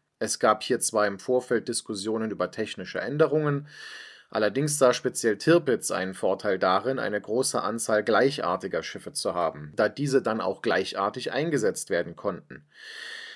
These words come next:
Die Unterschiede zwischen den beiden Klassen waren daher nur gering. Lediglich im inneren Aufbau und bei der Panzerung gab es leichte Verbesserungen bei den Wittelsbach-Schiffen.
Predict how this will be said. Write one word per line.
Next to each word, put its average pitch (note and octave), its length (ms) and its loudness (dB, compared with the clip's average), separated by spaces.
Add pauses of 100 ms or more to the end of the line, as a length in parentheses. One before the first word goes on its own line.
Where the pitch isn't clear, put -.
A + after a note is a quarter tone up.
(140)
Die D#3+ 80 0
Unterschiede G3 580 10
zwischen F3 360 0
den D3+ 160 2
beiden C3+ 260 10
Klassen C3+ 480 2
waren A2+ 380 4
daher G2+ 400 2
nur G2 240 -2
gering. F#2+ 400 -2 (160)
Lediglich A#2 580 0
im A#2+ 100 -6
inneren A2+ 380 -4
Aufbau C#3 540 6
und C#3 240 -2
bei A2+ 100 4
der B2 120 6
Panzerung F#2+ 600 -4
gab F2 240 -2
es F#2 140 -6
leichte A2 340 2
Verbesserungen F2+ 800 -2
bei F2 100 -2
den F2 180 -6
Wittelsbach-Schiffen. E2 1000 -8